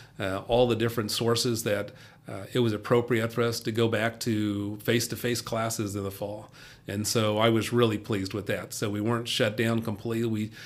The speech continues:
we still have a lot of online classes. There are people that are s-,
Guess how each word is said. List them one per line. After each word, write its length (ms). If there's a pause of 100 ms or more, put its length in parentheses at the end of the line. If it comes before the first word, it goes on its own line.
(160)
we 100
still 320
have 160
a 40
lot 200
of 80
online 440
classes. 520
There 220
are 40
people 360
that 100
are 60
s-, 240